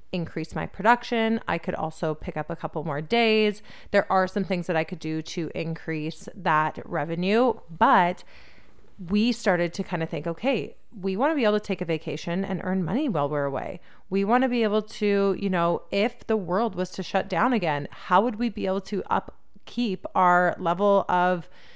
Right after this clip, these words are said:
how we wanna live our life. How can we make this to be a little bit more diverse? And I think that's a question that if you haven't asked yourself that yet, to ask yourself now of, "What can I be doing in those pockets of the day? How can I be reallocating my time?"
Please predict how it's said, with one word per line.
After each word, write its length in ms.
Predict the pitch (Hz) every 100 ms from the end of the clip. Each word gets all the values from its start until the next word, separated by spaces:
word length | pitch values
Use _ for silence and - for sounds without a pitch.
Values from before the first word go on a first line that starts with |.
| - - - -
how 180 | - 190
we 140 | 247
wanna 220 | 233 233
live 280 | 220 190 214
our 140 | 254 220
life. 440 | 202 277 165 -
How 580 | 185 - 196 233 240 226
can 360 | - 220 220
we 400 | 196 214 208 208 -
make 420 | 190 180 190 -
this 320 | 190 185 - - - -
to 560 | - 196 180 175 180 185
be 100 | 180
a 60 | 165
little 180 | 175
bit 140 | 170 156
more 160 | 165
diverse? 500 | 160 156 151 151 -
And 100 | 185
I 60 | 170
think 180 | 196 185
that's 200 | 185 220
a 60 |
question 320 | - 180 - 180
that 100 | 165
if 100 | -
you 80 |
haven't 340 | 170 170 170 165
asked 240 | 160 -
yourself 320 | 175 - 156 -
that 280 | 156 151 - - 180
yet, 460 | 170 175 339 - - - - -
to 140 | - -
ask 260 | 190 190
yourself 360 | 190 - 175 165
now 520 | 180 214 247 180 175
of, 280 | - 185 170
"What 400 | - 190 190 196
can 100 | -
I 100 | 262
be 140 | 254 277
doing 380 | 208 175 175 180
in 100 | 180
those 200 | 165 -
pockets 380 | - 165 180
of 120 | 175 160
the 100 | 160
day? 320 | 156 131 165
How 200 | - 185
can 160 | - 214
I 100 | 220
be 160 | 220
reallocating 680 | 196 185 - 160 165 175 165
my 140 | 156
time?" 460 | 160 - 160 147 151